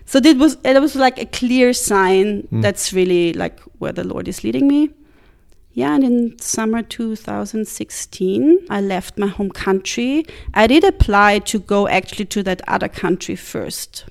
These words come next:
Speaker 1: but they said, "If you have no language, if you haven't learned how to live in this culture and so on,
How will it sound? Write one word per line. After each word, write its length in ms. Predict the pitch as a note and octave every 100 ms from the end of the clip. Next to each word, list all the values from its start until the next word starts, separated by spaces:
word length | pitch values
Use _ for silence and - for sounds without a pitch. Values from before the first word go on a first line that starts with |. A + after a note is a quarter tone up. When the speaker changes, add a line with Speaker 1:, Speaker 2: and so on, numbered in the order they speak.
| -
Speaker 1:
but 160 | -
they 140 | G#3 G3
said, 340 | - F#3+ F#3
"If 140 | F#3+ F#3+
you 80 |
have 180 | G3 F#3+
no 320 | G3 G3 F#3+
language, 600 | F#3 G3 G3+ G#3 G3+ F#3+
if 100 | G3
you 100 | F#3
haven't 360 | F#3+ F#3+ G3+ F#3
learned 280 | F#3 F#3 F#3+
how 120 | F#3+
to 100 | F#3
live 200 | F#3+ F#3
in 40 | F#3+
this 140 | G3
culture 440 | - F3+ F3+ - -
and 160 | F3+
so 160 | G3 G3+
on, 320 | - G#3+ D4+